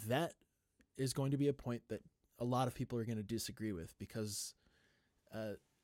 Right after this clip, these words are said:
obviously the end goal is to not have somebody else be the reason that that person is staying alive. The,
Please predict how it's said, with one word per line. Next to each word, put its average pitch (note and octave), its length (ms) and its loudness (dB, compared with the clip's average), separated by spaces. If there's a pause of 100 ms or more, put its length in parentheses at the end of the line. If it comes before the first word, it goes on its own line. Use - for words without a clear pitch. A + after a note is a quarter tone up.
obviously D3 420 6
the A#2+ 160 2
end C#3 160 6
goal A2+ 220 4
is - 80 0
to - 160 -2
not B2+ 340 2 (120)
have G#2+ 600 -2 (360)
somebody B2 500 4
else - 440 0 (420)
be B2 100 2
the A2 140 0
reason G#2+ 320 2
that G#2 100 -2
that F#2 160 -2
person G#2+ 320 -2
is G2 100 -2
staying F#2+ 260 -2
alive. F2+ 380 -4 (1000)
The, A2 460 8